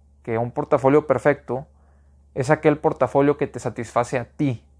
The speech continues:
no a los demás, y no el portafolio que tiene alguien más en la pantalla, no el portafolio que alguien más te está compartiendo para que veas. Muchos analistas comentan, muchas noticias salen, y al final de cuentas,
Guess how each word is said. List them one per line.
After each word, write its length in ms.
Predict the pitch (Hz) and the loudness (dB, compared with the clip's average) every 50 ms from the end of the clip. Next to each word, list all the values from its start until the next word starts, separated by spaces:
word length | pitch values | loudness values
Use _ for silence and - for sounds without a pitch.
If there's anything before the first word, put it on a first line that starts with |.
| _ _ _ _ _ _ _ _ | _ _ _ _ _ _ _ _
no 160 | - 120 127 | 0 2 4
a 40 | 135 | 6
los 160 | 156 175 180 | 6 6 4
demás, 440 | 170 151 123 104 98 - - _ _ _ _ _ _ _ | 2 0 -4 -6 -8 -12 -16 _ _ _ _ _ _ _
y 100 | - 127 | -10 -4
no 100 | 127 127 | -2 0
el 80 | 123 120 | 0 2
portafolio 520 | - 156 156 - 143 123 143 139 135 135 | 0 0 2 2 2 2 4 4 4 2
que 80 | 135 123 | 2 0
tiene 220 | 107 131 123 127 | -2 0 2 4
alguien 280 | 123 123 120 120 117 113 | 4 4 4 2 0 0
más 180 | 113 110 104 | 0 0 0
en 80 | 113 110 | -2 -2
la 120 | 107 101 | -2 -2
pantalla, 540 | - 101 98 98 - 110 101 98 95 113 - _ _ _ _ _ _ - | -4 -6 -6 -2 0 0 0 0 -2 -6 -12 _ _ _ _ _ _ 0
no 200 | 117 120 127 127 | 2 4 4 4
el 120 | 127 131 | 4 2
portafolio 600 | - 151 143 127 - 123 113 123 127 127 127 120 | 0 -2 0 0 0 0 2 4 4 4 4 4
que 100 | - 120 | 4 4
alguien 280 | 117 120 120 120 117 113 | 4 4 2 0 0 0
más 360 | 113 113 110 107 104 - _ _ _ _ _ _ _ | 2 2 2 2 0 -6 _ _ _ _ _ _ _
te 80 | - | -10
está 240 | 104 - - 123 - | -6 -4 -4 -4 -2
compartiendo 840 | - 123 113 104 - 107 107 - - 120 117 117 117 110 101 87 - - _ _ _ _ _ | -2 -4 -2 0 -2 -2 -2 -4 -4 -2 -2 -2 -2 -4 -6 -6 -8 -12 _ _ _ _ _
para 220 | - 104 104 101 | 0 0 0 2
que 100 | - 104 | 0 2
veas. 400 | 101 101 101 101 98 - - - _ _ _ - _ _ - | 4 4 4 4 4 0 -4 -14 _ _ _ -20 _ _ -2
Muchos 260 | 123 123 120 139 139 | 0 0 2 4 4
analistas 880 | 143 131 123 120 127 131 127 - - 156 143 139 - - - - - - _ | 6 6 6 4 2 2 0 -2 -4 -4 -4 -4 -8 -14 -20 -20 -20 -20 _
comentan, 680 | - - 104 110 117 123 127 120 - 156 151 156 156 156 - _ _ _ _ _ _ - | -10 -8 -4 -2 -2 -2 -2 -2 -2 -2 -2 -4 -6 -12 -16 _ _ _ _ _ _ -8
muchas 320 | 117 117 110 - 131 117 | -6 -6 -2 0 0 0
noticias 500 | 120 110 104 - 123 120 104 120 113 101 | 2 0 -2 -2 -2 -2 0 0 0 2
salen, 480 | - 117 107 110 117 127 143 147 147 147 _ _ _ _ _ _ _ _ _ _ - | 2 4 4 4 4 2 -2 -6 -10 -14 _ _ _ _ _ _ _ _ _ _ -8
y 60 | - | -6
al 100 | 113 117 | -6 -4
final 300 | - 127 120 123 127 139 | -4 0 2 2 4 4
de 100 | 151 151 | 2 2
cuentas, 580 | - 147 143 139 135 - 160 160 143 135 - | 2 0 -2 -2 -2 -2 -2 -2 -2 -6 -12